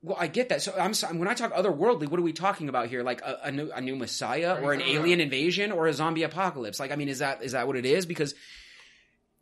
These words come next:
Speaker 1: basically humans would have nothing to talk about if they did not talk about the past. A physicist is learning about physicists of the past before they start to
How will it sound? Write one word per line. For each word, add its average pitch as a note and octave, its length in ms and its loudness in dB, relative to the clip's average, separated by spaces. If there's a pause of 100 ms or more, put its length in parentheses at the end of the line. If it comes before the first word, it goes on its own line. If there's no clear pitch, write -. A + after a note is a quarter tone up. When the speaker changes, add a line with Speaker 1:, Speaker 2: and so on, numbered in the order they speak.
(580)
Speaker 1:
basically G3+ 480 2
humans A#3+ 400 0
would E3+ 100 -2
have C#3 220 0
nothing F#3 500 -2
to D3+ 80 2
talk C3+ 320 0
about C#3 260 2
if A2 80 -6
they G#2+ 80 -4
did G2+ 140 -4
not A2+ 180 0
talk G#2+ 200 -4
about G#2 180 -2
the F#2+ 60 -10
past. - 540 -6 (220)
A C3 80 0
physicist F#3+ 800 2
is A#2+ 180 -2
learning B2 640 6
about A#2 300 0
physicists C3+ 840 2
of A#2 160 -2
the A#2 100 -2
past A2+ 460 0
before E3 480 4
they A#2+ 140 4
start A2 340 0
to G#2 320 -4